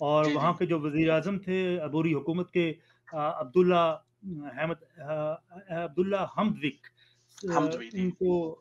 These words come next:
Speaker 1: गिरफ्तार किया और बाकी काबीना के लोगों को भी गिरफ्तार कर लिया उन्होंने। और अब वहाँ उनकी अपील के ऊपर इस फौजी बगावत के खिलाफ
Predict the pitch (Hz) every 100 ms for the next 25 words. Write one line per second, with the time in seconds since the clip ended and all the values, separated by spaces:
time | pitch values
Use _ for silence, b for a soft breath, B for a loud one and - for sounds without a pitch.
0 | 160 131 156 - 175 170 180 180 170 165
1 | 135 147 - 175 160 151 165 170 170 151
2 | 151 165 170 175 170 - 165 165 156 135
3 | 208 151 113 113 117 110 _ _ _ _
4 | _ 160 147 151 151 156 151 - 180 -
5 | 165 165 160 160 170 190 175 202 175 185
6 | 170 180 208 208 196 180 175 180 165 147
7 | - _ _ 180 - 180 180 170 147 160
8 | 175 175 165 165 165 160